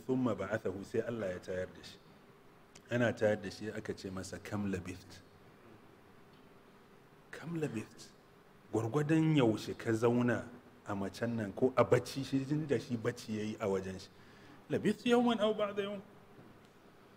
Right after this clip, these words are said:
Ai, jiya nan ko shekaran, na kwa-, "Yawman aw ba'da yawm." Na yi baccin ko dai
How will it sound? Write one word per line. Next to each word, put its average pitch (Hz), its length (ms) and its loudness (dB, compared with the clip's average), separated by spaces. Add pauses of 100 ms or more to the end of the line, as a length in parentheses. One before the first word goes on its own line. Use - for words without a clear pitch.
(1160)
Ai, 208 340 0
jiya 208 240 8
nan 190 240 6
ko 165 220 10
shekaran, 165 580 6
na 151 140 6
kwa-, 147 240 2 (160)
"Yawman 165 640 10
aw 156 200 8
ba'da 139 380 4
yawm." 104 200 4 (240)
Na 123 180 4
yi 170 100 6
baccin 175 480 0
ko 180 180 2
dai 180 320 4